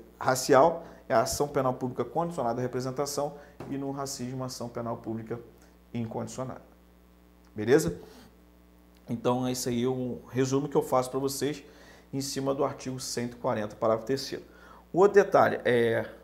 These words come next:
muitos ficaram questionando, no caso específico, quando aquela socialite proferiu, é, uma injúria contra a filha do Bruno, aquele ator, como eu mencionei pra vocês,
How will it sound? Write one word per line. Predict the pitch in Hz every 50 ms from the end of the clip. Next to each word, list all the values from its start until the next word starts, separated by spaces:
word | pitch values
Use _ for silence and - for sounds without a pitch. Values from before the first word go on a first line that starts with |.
| - -
muitos | 123 139 160 - -
ficaram | - - - 151 143 151
questionando, | - 147 147 - - 156 123 127 151 160 143 127 - - - - - - - - - - - - - -
no | 135 135
caso | 135 139 131 131 127 117 127
específico, | - - - 135 127 - - - 127 - - - - -
quando | - 135 143 156 151
aquela | 143 - 131 131
socialite | 131 - 120 123 - 123 127 127 123 117 -
proferiu, | - - 123 120 - - 123 117 113 113 110 113 - - - - - - - - - - -
é, | - 120 117 113
uma | 113 127 139 143
injúria | 135 117 113 120 127 120 113
contra | - - - 123 120 120 117 117 113 110 104
a | 110
filha | - - 117 117 110
do | 110 110
Bruno, | 110 110 123 151 165 160 127 - - - - -
aquele | - 113 110
ator, | 104 104 - 131 156 165 160 165 -
como | - 113 113
eu | 113
mencionei | 113 110 110 - 113 113 113
pra | 110 110 107
vocês, | 110 110 - - 156 165 160